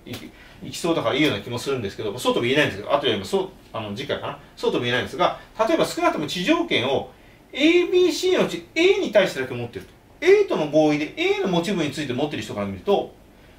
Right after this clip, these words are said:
なるべく分割後もAの土地って残ってほしいじゃないですか。わかる？A、B、Cで共有してる土地のうちのAの土地部分、Aの持ち分については地上権を持ってる人から見ると、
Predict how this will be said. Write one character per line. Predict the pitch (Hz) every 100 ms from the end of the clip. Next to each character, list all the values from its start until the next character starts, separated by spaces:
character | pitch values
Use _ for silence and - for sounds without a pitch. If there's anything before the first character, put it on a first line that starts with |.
| -
な | 170 285
る | 359 370
べ | 370
く | 349 302
分 | 302 339
割 | 339 339 330
後 | 330
も | 302 190 147 - -
A | 302 349
の | 285
土 | 180 151
地 | -
っ |
て | 123
残 | 143 165
っ | -
て |
ほ | 135
し | 131
い |
じ | 101
ゃ |
な |
い | 90
で |
す | -
か。 | - - - -
わ | 147
か | 120
る？ | 95 - - - - - -
A、 | 196 226 247 247
B、 | 240 240 220
C | 208 247 220
で | 170 147
共 | - 175 170
有 | 175 170
し |
て | 175
る | 165
土 | 160
地 | 160
の | 160 156
う |
ち | 151
の | 180 156 -
A | 359 392 381
の | 202
土 | 170
地 | 165 165
部 | 165 180
分、 | 147 -
A | 277 359
の | 175
持 | 151
ち | 220
分 | 185 147
に |
つ | 180
い |
て | 156
は | 110
地 | 131
上 | 151
権 | 139
を | 120
持 | 123
っ |
て | 104
る |
人 | 104
か | 98
ら |
見 | 101
る |
と、 | 104 143 -